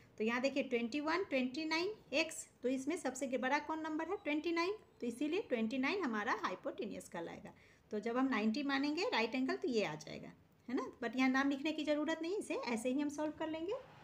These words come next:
तो लिखेंगे, using Pythagoras property, है ना?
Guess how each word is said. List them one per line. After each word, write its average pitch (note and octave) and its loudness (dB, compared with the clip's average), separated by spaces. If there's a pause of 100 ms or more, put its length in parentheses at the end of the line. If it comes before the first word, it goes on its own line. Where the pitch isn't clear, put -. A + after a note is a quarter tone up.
(460)
तो B3 -2
लिखेंगे, D#4 -2 (400)
using C4 2 (3500)
Pythagoras A3 0 (1600)
property, A3 -4 (1800)
है B3+ -2
ना? B4 0